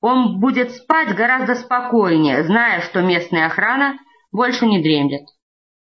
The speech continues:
Женщина скрипит зубами от злости. Всё пошло не так, как она ожидала. Однако других указаний начальство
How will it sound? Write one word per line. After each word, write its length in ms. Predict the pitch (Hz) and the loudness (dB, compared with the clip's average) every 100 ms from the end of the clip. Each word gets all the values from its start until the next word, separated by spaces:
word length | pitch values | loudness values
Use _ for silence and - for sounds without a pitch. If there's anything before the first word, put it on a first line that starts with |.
| _ _ _ _ _ _ - _ _ _ - | _ _ _ _ _ _ -20 _ _ _ -4
Женщина 640 | 170 233 320 311 285 262 | 0 0 0 0 0 -2
скрипит 420 | 254 240 233 226 | 0 0 0 -2
зубами 500 | 160 190 190 240 254 | -2 -2 0 2 0
от 160 | - 185 | 0 -4
злости. 600 | 165 180 147 143 - 131 - _ _ _ _ | 0 2 2 -2 -8 -10 -10 _ _ _ _
Всё 160 | - 277 | -4 -2
пошло 380 | 277 262 247 247 | 0 -2 0 2
не 140 | 247 | 2
так, 260 | 240 285 285 | 0 -2 -2
как 180 | 185 190 | -4 -2
она 240 | 185 196 - | -2 0 0
ожидала. 640 | 180 196 165 139 127 131 - - - - | -2 0 0 0 -4 -6 -18 -20 -20 -6
Однако 480 | - 233 320 339 269 | -2 2 2 2 2
других 360 | 226 233 247 233 | 2 2 2 2
указаний 580 | 226 220 208 277 285 | 2 2 2 2 2
начальство 680 | 269 254 262 240 247 - 233 | 2 -2 -2 -2 -4 -4 -4